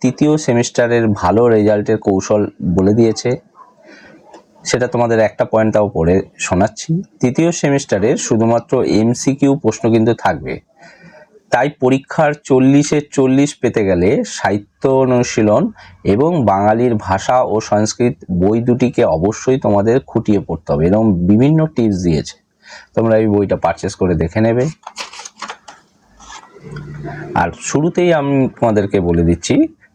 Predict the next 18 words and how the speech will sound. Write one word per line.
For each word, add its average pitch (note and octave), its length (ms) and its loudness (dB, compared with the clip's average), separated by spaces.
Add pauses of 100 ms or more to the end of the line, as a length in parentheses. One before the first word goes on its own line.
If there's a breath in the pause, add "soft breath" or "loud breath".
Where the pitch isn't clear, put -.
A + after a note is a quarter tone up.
(200)
থার্ড D3+ 260 -2
সেমিস্টারে G#2+ 760 -2 (260)
সব - 300 -2
কিন্তু B2+ 240 -2
তোমাদের C3+ 260 2
শর্ট D#3+ 300 -4
কোশ্চেন G2 340 -2
আসবে, D2 280 -2
আশা E2+ 200 0
করি C3+ 160 0
তোমরা C3 280 0
সেটা A2 240 0
জানো, F2 400 -2 (140)
তাও G#2+ 260 2
একবার G2+ 280 2
রিপিট F#2+ 300 -2
করে F#2+ 180 0
দিলাম। F#2+ 300 0